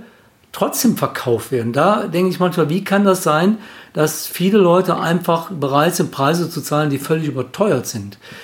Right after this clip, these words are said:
Wie gehst du damit um? Da werden ja viele Kunden auch sagen, „Herr Grenzing, warum nehmen Sie, äh, hier vierhundert Euro? Ich bekomme das doch im Internet kostenfrei.“ Aber ich frage mich, wie bewerten die denn dann wirklich?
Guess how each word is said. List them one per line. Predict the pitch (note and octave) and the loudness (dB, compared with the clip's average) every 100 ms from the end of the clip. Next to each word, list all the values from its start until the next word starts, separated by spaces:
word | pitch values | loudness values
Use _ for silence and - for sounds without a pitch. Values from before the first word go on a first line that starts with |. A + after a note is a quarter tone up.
| - | -6
Wie | E3+ | -2
gehst | D#3+ A3+ A3+ | 4 4 2
du | G3 | 0
damit | E3+ A3+ G3+ | 4 4 4
um? | - C3 C3 | 0 -4 -4
Da | D3+ | -2
werden | D#3+ G3 | 2 4
ja | F3 | 4
viele | G#3+ G3+ | 2 0
Kunden | F#3+ G#3 G3 | 2 0 0
auch | D#3+ | 0
sagen, | F3+ F3 | -2 -2
„Herr | D3+ | 0
Grenzing, | F3+ G3+ F#3+ F#3 F#3 - - - | 2 2 2 2 -2 -10 -20 -8
warum | D3 E3+ G3 | 0 4 4
nehmen | F#3+ G3 | 6 6
Sie, | F3+ F3 F3 F3 | 4 2 2 0
äh, | - - E3+ F3 | -2 -6 -4 -2
hier | E3+ E3 | -2 0
vierhundert | F#3 D#3+ | 0 0
Euro? | D3 D#3+ F#3 G#3 A3 - - | 2 4 6 6 2 -4 -10
Ich | |
bekomme | - D#3+ G#3 | -8 -2 0
das | G#3 | 2
doch | - F3 | 0 0
im | F#3 | 0
Internet | F#3 F3 D#3+ | 0 0 0
kostenfrei.“ | - A#3 - E3+ - B2+ | -2 -2 -2 -6 -2 -2
Aber | C#3+ C#3+ | 0 -4
ich | - | 0
frage | D#3+ E3 | 2 2
mich, | E3 - - | 2 -2 -6
wie | - E3+ | 0 4
bewerten | E3+ D3 F#3+ - F3 | 4 4 2 2 0
die | C#3+ C#3+ | 2 2
denn | C3+ B2 | 2 2
dann | B2 A#2+ | 2 2
wirklich? | A#2+ A#2 A2+ - | 0 0 -6 -8